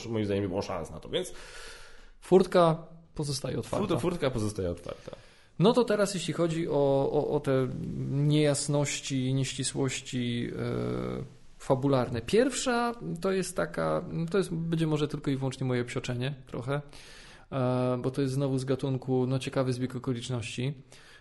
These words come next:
Speaker 2: No, teraz popraw mnie, jeśli się mylę, bo ty film widziałeś dwa razy. Jesteś bardziej na bieżąco, ale w którymś momencie pojawia się, ktoś tam mówi, że te skrzynie matki, one po prostu bały się Supermana.
Speaker 1: Tak.
Speaker 2: Tak. Ale one zostały na Ziemi,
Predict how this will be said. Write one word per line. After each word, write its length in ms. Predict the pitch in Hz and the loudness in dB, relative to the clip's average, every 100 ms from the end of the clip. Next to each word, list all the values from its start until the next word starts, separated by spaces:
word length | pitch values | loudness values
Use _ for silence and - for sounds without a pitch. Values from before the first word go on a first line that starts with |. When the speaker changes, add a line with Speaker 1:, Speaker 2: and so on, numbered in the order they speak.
| - | -4
Speaker 2:
No, 120 | 147 147 - - 156 156 | -4 -4 -16 -10 -6 0
teraz 160 | 165 | 0
popraw 280 | 165 160 151 | 0 0 0
mnie, 100 | 156 | 0
jeśli 180 | 139 147 | -4 -4
się 120 | 139 | -2
mylę, 200 | 151 160 | 2 2
bo 80 | 139 | 0
ty 100 | 131 | -6
film 220 | - 135 | -6 -4
widziałeś 280 | 123 135 117 | 0 0 0
dwa 160 | 120 117 | -2 -2
razy. 260 | 117 131 156 - - - - - - 156 | -2 -2 -4 -8 -20 -20 -20 -20 -8 -4
Jesteś 260 | 135 135 | -2 0
bardziej 280 | 123 127 139 | 2 2 2
na 60 | 135 | 0
bieżąco, 360 | 135 127 123 | 0 -2 -2
ale 100 | - | -4
w 40 | 127 | -2
którymś 260 | 208 220 175 | 0 2 4
momencie 320 | 165 170 170 | 4 4 2
pojawia 380 | 165 147 151 143 | 2 2 2 2
się, 300 | 147 143 143 - - - | 2 0 0 -8 -20 -20
ktoś 300 | - - 180 | -8 0 0
tam 180 | - 147 | 2 2
mówi, 260 | 151 165 156 | 4 4 4
że 220 | 139 139 | 4 0
te 220 | 135 - 131 127 131 135 135 | -2 -2 0 2 2 2 0
skrzynie 440 | 127 - 160 160 143 | -4 -4 0 2 2
matki, 460 | 147 147 - 156 | 0 -2 -4 -4
one 180 | 175 139 | -2 -4
po 60 | 139 | -4
prostu 240 | 131 135 | -6 -4
bały 420 | 120 143 139 143 | 4 6 8 6
się 140 | 127 135 | 2 -2
Supermana. 580 | 131 135 127 123 113 120 - - | -4 -2 -2 -2 -4 -8 -16 -10
Speaker 1:
Tak. 200 | - - - - - | -6 -6 -8 -20 -14
Speaker 2:
Tak. 300 | - - - - - - - - - - - _ _ - | -8 -8 -8 -18 -20 -20 -20 -20 -20 -20 -20 _ _ -12
Ale 280 | - 139 151 151 - - | 0 2 2 0 -16 -4
one 340 | 143 175 165 | 2 2 0
zostały 460 | 147 147 151 160 156 | -4 -2 2 2 4
na 140 | 151 | 2
Ziemi, 520 | 147 143 135 143 175 | 2 2 2 0 0